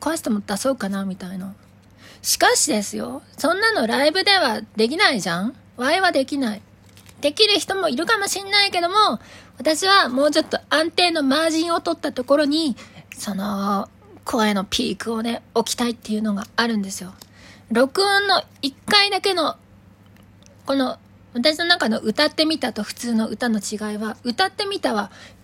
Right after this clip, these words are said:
一回成功すりゃいいんすよ。一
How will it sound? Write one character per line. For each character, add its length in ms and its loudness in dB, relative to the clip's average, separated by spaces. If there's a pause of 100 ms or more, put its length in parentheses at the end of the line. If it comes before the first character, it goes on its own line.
(100)
一 160 2 (360)
回 240 6
成 260 0
功 220 -2
す 140 -6
り 60 2
ゃ 40 2
い 40 2
い 60 2
ん 40 2
す 140 -6
よ。 100 -12 (1400)
一 160 -4